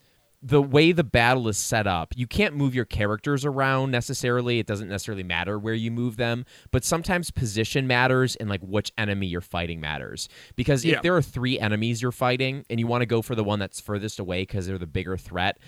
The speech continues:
Speaker 1: so you basically have to run past a different enemy to hit the one in the back. If you hit that, if you run past an enemy, there's a chance they might trip you up. So they'll hurt you and then cancel that attack.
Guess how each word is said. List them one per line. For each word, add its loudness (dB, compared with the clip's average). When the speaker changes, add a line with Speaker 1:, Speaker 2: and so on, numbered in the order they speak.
Speaker 1:
so -2
you -2
basically -2
have -4
to -8
run 2
past -2
a -16
different -6
enemy -4
to -2
hit -6
the -6
one -4
in -6
the -8
back. -4
If 0
you 8
hit 4
that, 2
if 0
you 2
run 2
past -2
an -6
enemy, 2
there's -2
a -8
chance 0
they 0
might 0
trip -4
you -2
up. 0
So 4
they'll 4
hurt 2
you 4
and 0
then 0
cancel -2
that 2
attack. -8